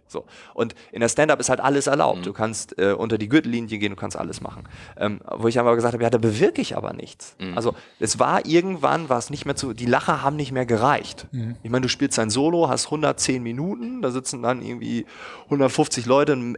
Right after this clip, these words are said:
Speaker 1: engen Raum, also ga-, also ganz kleiner Raum, viel zu viele Leute drin, alle lachen, das ist eigentlich cool, aber du sitzt danach da und denkst,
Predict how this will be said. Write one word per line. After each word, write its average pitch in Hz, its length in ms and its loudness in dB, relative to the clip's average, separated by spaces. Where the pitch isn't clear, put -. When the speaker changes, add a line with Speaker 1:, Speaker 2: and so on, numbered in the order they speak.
Speaker 1:
engen 151 380 2
Raum, 156 720 2
also 113 220 -10
ga-, - 100 2
also 117 160 -4
ganz 131 380 -2
kleiner 135 440 2
Raum, 143 280 2
viel 175 120 -2
zu - 120 -10
viele 135 160 0
Leute 139 340 2
drin, 156 300 0
alle 175 260 4
lachen, 131 520 2
das 110 140 2
ist - 140 -6
eigentlich 175 480 2
cool, 131 360 8
aber 117 140 6
du 113 100 4
sitzt 143 240 2
danach 135 280 4
da 131 240 4
und 117 140 2
denkst, 120 420 2